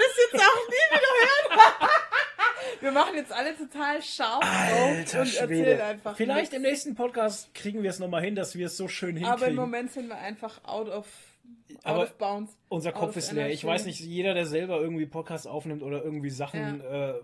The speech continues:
Speaker 2: macht, du, du bist dann leer und du bist dann so Burnout-mäßig
Speaker 1: Ja.
Speaker 2: und das kommt auch nicht mehr zurück. Also es wird dann nie wieder so schön, wie es halt war, ne?
Speaker 1: Nee,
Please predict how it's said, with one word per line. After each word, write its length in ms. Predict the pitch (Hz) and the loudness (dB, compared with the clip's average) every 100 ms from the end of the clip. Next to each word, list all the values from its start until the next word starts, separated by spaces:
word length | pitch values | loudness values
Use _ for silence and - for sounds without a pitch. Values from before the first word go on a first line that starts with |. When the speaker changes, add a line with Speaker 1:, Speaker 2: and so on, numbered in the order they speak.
| 151 | -10
Speaker 2:
macht, 320 | 147 147 - 156 _ | -10 -10 -12 -20 _
du, 80 | 139 131 - | -18 -16 -16
du 80 | |
bist 240 | 131 160 - | -12 -10 -6
dann 120 | 131 | -6
leer 320 | 131 151 170 | -2 -2 -2
und 280 | 151 139 - - | -4 -8 -12 -20
du 80 | - | -18
bist 220 | 135 160 151 | -14 -12 -10
dann 80 | |
so 120 | 139 135 | -10 -10
Burnout-mäßig 1120 | 127 139 156 127 139 170 147 139 147 151 - | -8 -6 -6 -6 -10 -8 -8 -8 -8 -12 -12
Speaker 1:
Ja. 80 | 233 | -12
Speaker 2:
und 360 | 135 135 131 | -8 -10 -10
das 180 | 135 - | -14 -14
kommt 200 | - 156 | -12 -10
auch 60 | 147 | -12
nicht 140 | 143 | -10
mehr 100 | 135 | -12
zurück. 240 | 135 139 - | -10 -8 -6
Also 120 | 143 | -6
es 140 | 135 | -6
wird 120 | 135 151 | -4 -4
dann 140 | 156 | -4
nie 160 | 160 185 | -6 -6
wieder 160 | 165 | -6
so 100 | 147 | -8
schön, 240 | 151 165 165 | -10 -6 -6
wie 60 | 151 | -6
es 120 | 135 | -10
halt 140 | 131 117 | -10 -10
war, 180 | 131 101 | -12 -12
ne? 100 | 113 | -14
Speaker 1:
Nee, 440 | 240 254 254 262 | -12 -8 -4 -4